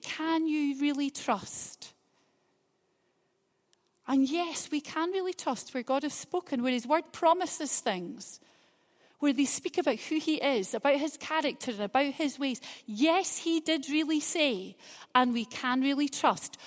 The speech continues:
when we have to wait for the when." But you know, sometimes it's a really valid question that I just need to test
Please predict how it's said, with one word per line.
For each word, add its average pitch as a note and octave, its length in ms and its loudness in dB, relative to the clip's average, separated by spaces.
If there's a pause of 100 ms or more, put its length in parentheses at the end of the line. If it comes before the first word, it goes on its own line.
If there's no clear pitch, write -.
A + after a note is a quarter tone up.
(140)
when A3+ 200 4
we A3 120 2
have A3 340 2
to B3+ 100 0
wait A3+ 240 -2
for - 160 -4
the A#3+ 120 0
when." F3 520 -2 (1120)
But - 80 -12
you D#4 60 0
know, F4+ 80 4
sometimes F#4 580 2
it's - 140 0
a C#4+ 80 2
really C4+ 220 2
valid C4 400 2
question C#4+ 400 -2
that A#3 120 2
I A3+ 120 0
just - 300 0
need D4 180 2
to C4 100 -8
test - 760 -2